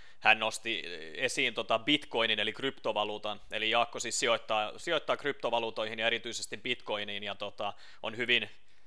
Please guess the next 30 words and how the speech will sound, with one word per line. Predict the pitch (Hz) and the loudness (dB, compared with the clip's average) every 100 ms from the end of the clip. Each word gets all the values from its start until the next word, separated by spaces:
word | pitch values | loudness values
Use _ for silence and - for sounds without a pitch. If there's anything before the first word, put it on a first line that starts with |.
| - | -12
niin | - | -10
kuin | 104 | -6
tietää | - 131 123 113 | 6 8 8 6
todella | 131 123 117 104 | 6 6 6 4
hyvin, | 113 113 104 | 0 0 -2
hyvin | 113 120 107 | -4 -2 0
Bitcoinin | 117 - 117 110 | -2 -2 -2 0
merkityksen | 113 110 107 104 - 104 | 0 -2 -2 -8 -6 -6
ja | 104 | -6
se | 107 | -8
koko | 110 104 107 | -8 -8 -8
tarinan. | - 113 113 117 107 101 | 0 2 4 4 0 -4
Ja | 101 98 | -6 -8
tota, | 98 - 104 - - - | -10 -6 -6 -8 -16 4
tässähän | 135 131 135 131 | 8 8 8 4
tosiaan | 127 123 131 120 | 4 4 4 4
tässä | 117 117 | 0 -2
po-, | - 135 | 0 -2
no, | 131 117 127 | -2 -4 -2
ö, | 123 123 | -2 -2
niin | 120 | -4
kuin | 120 120 | -6 -4
nostetussa | 127 127 120 131 | -2 -2 -4 -4
pointissa, | 113 131 117 - 110 | 2 2 0 -2 -4
niin | 110 | -2
hän | 113 | -2
otti | 113 - 120 | -2 -4 -2
esiin | 113 123 110 | -2 -2 -2
sen, | 123 113 | -2 -2
että, | 110 - | -4 -2